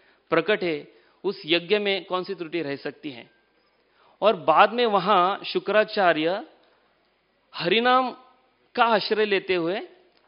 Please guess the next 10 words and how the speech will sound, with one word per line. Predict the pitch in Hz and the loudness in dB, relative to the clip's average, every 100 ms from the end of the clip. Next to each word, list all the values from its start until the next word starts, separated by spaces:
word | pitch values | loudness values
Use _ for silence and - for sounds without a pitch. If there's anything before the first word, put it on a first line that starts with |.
| _ _ _ _ _ _ _ _ _ | _ _ _ _ _ _ _ _ _
खुद | 190 | -8
को | 190 | -4
मुक्त | 185 160 - | -4 -4 -6
करवाते | 151 135 135 135 | -6 -4 -8 -12
हैं। | 120 117 _ _ _ - | -20 -20 _ _ _ -2
तो | 190 190 180 - _ _ _ _ - | 2 2 -2 -10 _ _ _ _ -10
अंत | 165 | -6
में | 190 196 | -4 -6
हरिनाम, | 151 160 175 143 143 | -4 -4 -2 -2 -4
मतलब | 185 240 240 | -2 -2 -6